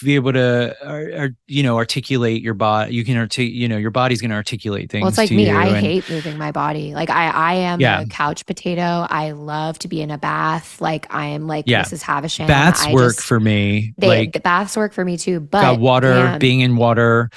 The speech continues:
Speaker 2: Yeah. If, but
Speaker 1: That
Speaker 2: if I go
Speaker 1: resets
Speaker 2: on a
Speaker 1: me.
Speaker 2: run, I hate doing it. But when I'm back, I feel so good.
Speaker 1: Exactly.
Speaker 2: You know what
Speaker 1: So
Speaker 2: I mean? So that I hear what you say, you're saying there.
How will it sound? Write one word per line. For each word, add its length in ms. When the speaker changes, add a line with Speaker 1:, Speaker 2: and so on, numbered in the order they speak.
Speaker 2:
Yeah. 280
If, 100
but 80
Speaker 1:
That 120
Speaker 2:
if 60
I 140
go 220
Speaker 1:
resets 60
Speaker 2:
on 100
a 100
Speaker 1:
me. 60
Speaker 2:
run, 500
I 160
hate 400
doing 320
it. 240
But 140
when 180
I'm 280
back, 500
I 220
feel 380
so 880
good. 200
Speaker 1:
Exactly. 440
Speaker 2:
You 60
know 100
what 120
Speaker 1:
So 180
Speaker 2:
I 20
mean? 320
So 260
that 160
I 120
hear 240
what 120
you 80
say, 360
you're 160
saying 300
there. 260